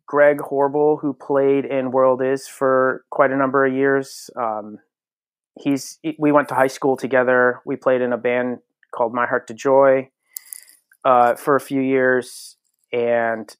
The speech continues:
the drummer from that band, his name is Alan Huck. He plays in Self Defense Family. We went to, he was in my grade. We grew up together.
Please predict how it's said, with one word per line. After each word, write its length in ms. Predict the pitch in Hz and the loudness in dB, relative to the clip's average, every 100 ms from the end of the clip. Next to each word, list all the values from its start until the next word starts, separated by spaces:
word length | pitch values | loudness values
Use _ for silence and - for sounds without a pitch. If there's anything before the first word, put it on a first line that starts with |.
| _ | _
the 60 | 123 | -10
drummer 380 | 110 143 143 139 | 0 2 4 2
from 220 | - 120 | -2 -2
that 280 | 120 123 135 | 0 0 0
band, 360 | 127 123 120 - | 0 0 -4 -6
his 160 | 123 | -6
name 180 | 127 120 | -4 -6
is 300 | 113 113 - - | -8 -12 -18 -8
Alan 260 | 117 113 110 | -4 -2 -2
Huck. 400 | - 156 156 - - | 0 0 0 -20 -8
He 140 | 147 | -6
plays 280 | - 127 120 | 0 0 0
in 60 | |
Self 240 | 113 131 120 | -4 -2 -2
Defense 340 | 113 131 139 | -4 -6 -6
Family. 480 | - 151 151 156 160 _ - | 0 2 2 0 -2 _ -6
We 100 | 135 | -2
went 180 | 139 135 | -2 0
to, 160 | 135 123 | -2 -2
he 120 | 139 | -2
was 140 | 131 | -2
in 80 | 131 | -2
my 180 | 123 127 | 2 2
grade. 260 | 139 135 123 | 2 0 0
We 120 | 120 | -2
grew 160 | 131 | 2
up 120 | 127 - | 0 0
together. 480 | 123 123 123 120 | -2 0 0 -2